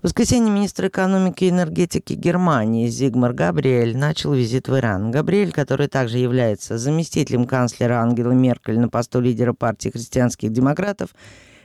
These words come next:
первый приехавший в Тегеран высокопоставленный представитель мировой державы, подписавший соглашение с Ираном.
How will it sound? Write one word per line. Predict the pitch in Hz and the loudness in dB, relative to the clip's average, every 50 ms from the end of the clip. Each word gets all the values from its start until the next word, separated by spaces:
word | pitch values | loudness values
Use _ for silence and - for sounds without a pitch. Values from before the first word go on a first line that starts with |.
| _ _ | _ _
первый | - 214 214 185 151 131 131 127 | 0 2 4 4 2 2 0 -2
приехавший | - - 135 139 131 120 104 110 110 107 - - 113 | -2 0 0 2 2 0 -2 -4 -8 -8 -6 -6 -6
в | - | -6
Тегеран | - 113 110 107 127 131 151 170 175 | -6 -6 -2 0 0 2 2 0 0
высокопоставленный | 156 143 127 - - - - 147 151 - - - 185 175 160 143 | -2 -2 -6 -8 -12 -6 -4 -4 -4 -2 -2 -2 0 0 0 0
представитель | - - - - - - 120 127 127 113 - - | -2 -4 -10 -10 -4 -2 0 0 0 0 0 0
мировой | 117 120 113 120 120 113 117 117 | 0 2 2 0 0 0 0 0
державы, | 104 120 113 113 135 170 170 180 170 165 | 0 -2 -2 -2 -2 0 0 0 0 -2
подписавший | - - 156 - - 131 120 - 127 117 123 - - - - | -4 -6 -8 -6 -4 -6 -4 0 -2 -2 -2 -2 -6 -10 -8
соглашение | - - - 120 101 104 - - 117 117 120 117 110 | -8 -4 -2 0 0 0 -2 0 0 2 2 2 0
с | - - 110 | -2 -2 0
Ираном. | 110 107 101 92 90 80 76 | 0 2 2 0 0 -2 -4